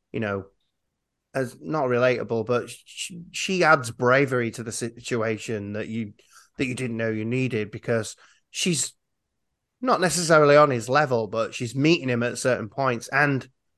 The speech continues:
I don't know whether it's part of his plan or whether it's true, but he does find himself somewhat confused by her, like, you know, "Oh, I'm doing all this weird stuff that people are normally like, 'That's weird.'" Whereas she's like,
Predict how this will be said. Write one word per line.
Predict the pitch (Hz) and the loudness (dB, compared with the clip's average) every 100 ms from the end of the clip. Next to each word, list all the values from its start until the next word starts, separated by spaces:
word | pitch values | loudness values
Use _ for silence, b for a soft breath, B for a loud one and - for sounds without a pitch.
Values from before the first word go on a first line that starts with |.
| _ _ _ _ _ _ _ _ _ _ _ _ - B - | _ _ _ _ _ _ _ _ _ _ _ _ -20 B -2
I | 175 | 2
don't | 202 | 4
know | 165 | 6
whether | 170 135 131 | 6 4 0
it's | - | -2
part | 175 165 | 2 2
of | 123 | 2
his | 123 | -6
plan | - 170 175 170 135 | 0 2 4 2 0
or | 117 117 | -2 0
whether | 139 127 | 0 0
it's | 123 117 - | -4 -8 -12
true, | - 135 127 | -6 -2 0
but | 117 117 117 B B - | 2 0 -2 B B -4
he | 170 | 4
does | 208 - - - | 4 4 0 4
find | 185 175 | 4 6
himself | 156 127 147 135 | 2 2 2 2
somewhat | - 156 139 139 - | 0 0 0 -2 -2
confused | 123 - 180 190 143 123 | -10 -2 2 4 2 2
by | 127 113 | 2 4
her, | 110 | 0
like, | 110 113 110 - | -2 -4 -6 -12
you | - 120 | -10 -6
know, | 120 110 - B B | -4 -4 -6 B B
"Oh, | 175 | 2
I'm | 143 | 4
doing | 170 180 | 4 6
all | 170 | 6
this | 131 - | 4 0
weird | 135 135 123 | 2 2 2
stuff | - - 160 147 - | -2 -2 0 0 -2
that | 120 - | -6 -4
people | 127 123 113 | -4 -2 0
are | |
normally | 113 117 113 110 | 0 -2 -4 -6
like, | 110 - _ - | -8 -10 _ -8
'That's | 123 - | -8 -6
weird.'" | 123 113 104 | -4 -4 -4
Whereas | 120 117 120 | -2 -2 -4
she's | - 139 123 | -6 -10 -4
like, | 123 113 | -2 -2